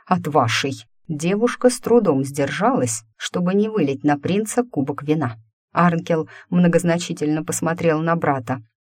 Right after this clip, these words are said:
В его взгляде был укор. Король и леди Азалия молчали на протяжении всего ужина, но периодически мужчина бросал на соседку по столу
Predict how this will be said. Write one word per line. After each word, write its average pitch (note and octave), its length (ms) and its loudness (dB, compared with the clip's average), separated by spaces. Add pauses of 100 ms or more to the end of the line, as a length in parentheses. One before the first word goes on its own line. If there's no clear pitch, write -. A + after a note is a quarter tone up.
В F3 80 2
его E3 240 4
взгляде D3+ 460 2
был D3+ 320 0
укор. - 500 -4 (460)
Король B3 340 4
и G3 180 0
леди D#3+ 280 2
Азалия G#3+ 640 2 (100)
молчали F3 560 0
на A3 140 -4
протяжении F3+ 680 0
всего D#3+ 420 -2
ужина, D3+ 480 0 (380)
но F3 120 2
периодически F#3 1120 -2 (240)
мужчина B3 440 0
бросал G#3 440 2
на G#3 120 -2
соседку G3+ 540 -4
по F3 100 -8
столу E3+ 460 0